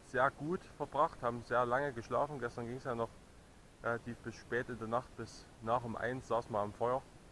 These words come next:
und haben noch am Gulasch weiter gebrutzelt und den gibt's jetzt zum Frühstück. Ja, hier, so sieht noch mal unser Nachtlager im Hellen aus. Hier unsere Schlafplätze. Hier drüben noch mal der Sichtschutz und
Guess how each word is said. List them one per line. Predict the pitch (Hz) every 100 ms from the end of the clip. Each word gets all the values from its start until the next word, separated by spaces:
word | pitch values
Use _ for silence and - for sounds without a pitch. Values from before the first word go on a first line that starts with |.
| - - -
und | 101
haben | 110 120
noch | 113 -
am | 110 104
Gulasch | 131 139 135 - - - - -
weiter | 107 120 117
gebrutzelt | 110 - 120 131 143 135
und | 113 107
den | 107 107
gibt's | - -
jetzt | 120 -
zum | 107
Frühstück. | 98 123 139 190 - - - - - - - - - - - -
Ja, | 104 98
hier, | 110 127
so | 120 131
sieht | 127 117
noch | 120
mal | 113 113
unser | 107 107
Nachtlager | 101 120 - 120 113 113 110 - - - -
im | 101
Hellen | 101 127 147
aus. | 143 156 - - - - - - - - - - -
Hier | 113 120
unsere | 107 104
Schlafplätze. | - 117 139 - 139 - 147 143 - - - - - - - - - - - - -
Hier | -
drüben | 110 123 117 113
noch | 113
mal | 110
der | 98
Sichtschutz | - 143 - - 151 -
und | - 107 107